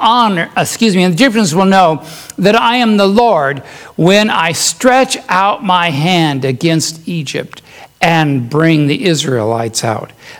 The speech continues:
The mighty hand of God. The mighty hand of God. It is fascinating, the mighty hand of God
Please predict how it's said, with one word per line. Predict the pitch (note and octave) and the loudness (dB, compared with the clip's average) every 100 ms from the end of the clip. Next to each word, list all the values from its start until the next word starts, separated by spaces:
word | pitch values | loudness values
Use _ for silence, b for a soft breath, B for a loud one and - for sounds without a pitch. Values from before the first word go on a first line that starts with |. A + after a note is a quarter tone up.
| - | -2
The | D3 | 2
mighty | E3 G3 A#3 B3 B3 A3+ A#3+ A#3+ | 4 4 4 2 2 2 4 4
hand | D3+ F#3 G3 F#3 F#3 F#3+ F3+ - | 2 2 2 2 2 2 0 -2
of | - D3+ C3 | -4 -4 -4
God. | A#2 F#2+ - - - _ _ _ _ _ _ _ _ - _ | -6 -4 -6 -12 -18 _ _ _ _ _ _ _ _ -20 _
The | C#3 | -2
mighty | D#3 F#3 A3 A#3+ A3+ | 2 4 4 4 2
hand | D#3+ D3 D3+ C#3+ | 2 0 0 -4
of | D3 - | -10 -8
God. | F#2+ - - _ _ _ _ _ _ _ _ _ _ _ _ - _ b b b b b b | -8 -8 -14 _ _ _ _ _ _ _ _ _ _ _ _ -20 _ b b b b b b
It | F#3 | 0
is | F3+ D#3 | 0 0
fascinating, | - A#3+ C#4 C4 G3 D#3+ A#2+ A2+ C3 E3 D#3 C#3+ | 0 2 2 2 0 0 0 -2 -2 -2 -2 -2
the | D3 | 0
mighty | E3 F#3 A3 B3 A#3+ | 2 4 2 2 2
hand | G3 E3+ F3 E3+ D3+ | 2 2 2 2 0
of | D3+ - | -2 -2
God | B2 A#2 A#2 A#2+ | -2 0 -2 -4